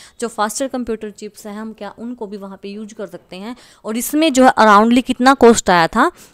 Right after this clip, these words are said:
फिफ्टी सिक्स मिलियन डॉलर की जो है वहाँ पे कॉस्ट आई थी। On the Saturday night, सैटरडे नाइट को when the news about the Columbia disaster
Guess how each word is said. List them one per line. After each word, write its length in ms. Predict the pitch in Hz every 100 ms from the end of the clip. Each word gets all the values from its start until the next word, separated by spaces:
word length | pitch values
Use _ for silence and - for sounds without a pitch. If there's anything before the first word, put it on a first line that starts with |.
| -
फिफ्टी 320 | - 233 277 262
सिक्स 360 | - 330 -
मिलियन 360 | 240 214 190 185
डॉलर 260 | 180 175
की 120 | 156 165
जो 160 | 160
है 80 | 175
वहाँ 200 | 156 143
पे 120 | 294 427
कॉस्ट 300 | - 170 -
आई 160 | 139 143
थी। 200 | 151 147 _ _ _ _ _ _ - -
On 200 | 240 302
the 100 | 320
Saturday 480 | 294 254 226 220 233
night, 240 | 240 269
सैटरडे 440 | - 226 208 202 202
नाइट 300 | 180 185 -
को 180 | 254 233
when 300 | 196 240 285
the 100 | 311
news 280 | 277 277 311
about 320 | 285 240 247
the 140 | 240 240 233
Columbia 400 | 220 214 226 262
disaster 520 | 233 202 202 - 233